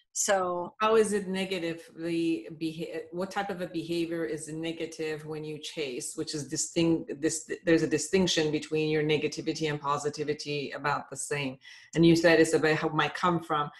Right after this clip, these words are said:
Speaker 2: So what intentionality when you're going forward with chasing would be bad, negative or positive?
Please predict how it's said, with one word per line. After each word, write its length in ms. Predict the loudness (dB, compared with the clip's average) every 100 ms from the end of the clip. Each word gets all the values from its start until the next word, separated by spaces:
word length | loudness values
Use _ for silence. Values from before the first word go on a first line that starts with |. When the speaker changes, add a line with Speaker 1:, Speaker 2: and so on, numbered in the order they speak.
| -18 0
Speaker 2:
So 120 | 4
what 300 | 6 4 4
intentionality 1200 | 2 2 0 0 0 2 2 2 0 -2 -2 0
when 160 | 0 2
you're 180 | 0
going 280 | 0 -2 -2
forward 640 | -2 2 4 4 2 2 -2 _ _ _
with 220 | 0 0 0
chasing 680 | 2 2 2 0 -2 -2
would 200 | -2 -4
be 120 | -6 -6
bad, 280 | -4 -2
negative 480 | 0 2 2 0 0
or 160 | -2 -4 -6
positive? 340 | -8 -8